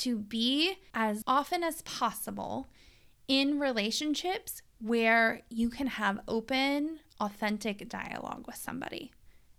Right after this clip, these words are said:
okay? So like I said, with my clients, I'm like, "Hey, you tell me when I mess up. You tell me when I've coached you in a way that doesn't feel right." And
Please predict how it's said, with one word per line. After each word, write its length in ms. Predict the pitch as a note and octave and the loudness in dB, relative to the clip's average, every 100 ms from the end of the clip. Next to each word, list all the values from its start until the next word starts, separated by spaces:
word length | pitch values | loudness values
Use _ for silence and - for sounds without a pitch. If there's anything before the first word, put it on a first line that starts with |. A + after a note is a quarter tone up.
| A3 | -10
okay? 480 | - G#3 G3+ B3+ - - - - | -6 -4 -2 -2 -6 -18 -20 -6
So 400 | - A#3 A3 G#3+ | 6 8 8 4
like 180 | G#3+ G#3+ | 2 2
I 80 | A3+ | 4
said, 340 | A3+ F#3+ F#3+ | 6 6 4
with 140 | - G3+ | 0 4
my 160 | G3+ | 2
clients, 340 | G3+ G3 F#3+ G#3+ | 4 0 2 0
I'm 80 | |
like, 160 | F#3+ G3+ | -2 0
"Hey, 280 | - F4+ - - - - - | 4 4 2 -10 -20 -20 -4
you 160 | A#3 E4 | 0 2
tell 420 | - - D4 G4 | 0 4 6 6
me 460 | C4+ F#3+ A3+ A3 - - - | 4 2 -2 -8 -14 -14 -2
when 180 | G#3+ | 2
I 120 | G3+ G3 | 4 2
mess 280 | F#3 F3+ | 0 -2
up. 120 | G#3+ G3+ | -4 -2
You 160 | A#3+ | 0
tell 300 | E4 - - | 0 2 2
me 200 | F4 D#4 | 4 4
when 140 | A3 F#3+ | 4 4
I've 120 | G3 | 2
coached 380 | - G#3 G#3+ - | 0 -2 -2 -2
you 100 | C#4+ | 0
in 60 | |
a 80 | D4 | 0
way 380 | D#4 D#4 E4+ F4+ | 2 2 2 0
that 140 | - G#3 | -2 -2
doesn't 320 | G3+ G#3 - | -2 -4 -4
feel 220 | G3 - | -2 -2
right." 400 | - - - - - _ - - - - - | 0 -2 -4 -12 -14 _ -20 -20 -20 -14 2
And 380 | G#3+ G3+ F#3+ | 6 6 6